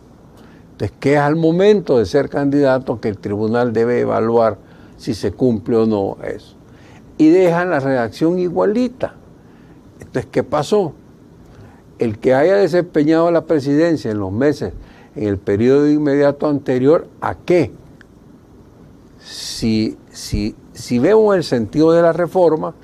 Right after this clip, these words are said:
es anterior a ser presidente. Pero eso es ya viendo el espíritu de la reforma. Pero si vemos la reforma literalmente como está, ¿inmediato a cuál? Al que estamos ahora, antes del de ahora.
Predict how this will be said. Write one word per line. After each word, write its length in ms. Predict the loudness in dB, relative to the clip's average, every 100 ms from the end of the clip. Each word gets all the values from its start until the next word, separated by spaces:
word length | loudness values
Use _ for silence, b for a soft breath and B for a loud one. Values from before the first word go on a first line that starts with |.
| B B B B -2
es 300 | -2 -2 -12 -20 -20 -14 -6
anterior 680 | -4 -2 2 4 4 2 -8 -8
a 140 | -6
ser 240 | -4 -6 -6
presidente. 880 | -6 -6 -2 0 0 -2 -8 -12 -14 -16 -20 -20 -20 -20 -20 -20 -20 -4
Pero 240 | 0 4 4
eso 240 | 2 2
es 100 | 0
ya 180 | 2 2
viendo 400 | 2 0 0 2
el 120 | 2
espíritu 840 | 0 -4 -4 0 0 0 -2 -2
de 80 | 0
la 100 | 0
reforma. 420 | -2 -8 -10 -12 -16 B B B B B
Pero 200 | -6 -4
si 160 | -4 -2
vemos 360 | 0 2 0 0
la 120 | 0
reforma 520 | -2 0 0 0 -2
literalmente 1000 | -4 -6 -4 -2 0 0 -2 -4 -6 -10
como 300 | -14 -10 -10
está, 480 | -10 -12 -10 -8 -8 -14 B B B B
¿inmediato 720 | -4 -2 0 2 2 0 -2
a 80 | -2
cuál? 400 | 0 0 0 -4 -10 -20 -20 -20 -20 -20 -8
Al 180 | -4 -4
que 100 | -4
estamos 480 | -4 -2 -2 -4 -4
ahora, 420 | 0 2 0 -2
antes 440 | -2 -2 -2 -4 -4
del 180 | -4 -2
de 100 | -2
ahora. 380 | -2 -2 -4